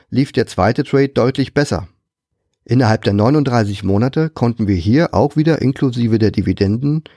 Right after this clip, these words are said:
einen Wertzuwachs von zweihundertzwanzig Prozent erreichen. Eine berechtigte Frage an dieser Stelle könnte sein, warum man die Aktie überhaupt nach dem ersten Trade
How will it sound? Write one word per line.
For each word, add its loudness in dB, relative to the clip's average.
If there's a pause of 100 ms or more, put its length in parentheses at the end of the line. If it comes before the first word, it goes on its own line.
(140)
einen 2
Wertzuwachs 0
von -2
zweihundertzwanzig 0
Prozent -2
erreichen. -6 (960)
Eine 2
berechtigte 0
Frage 0
an 2
dieser 2
Stelle 0 (160)
könnte 0
sein, 0 (400)
warum 0
man 2
die -2
Aktie -4
überhaupt 0
nach 2
dem -2
ersten -2
Trade -2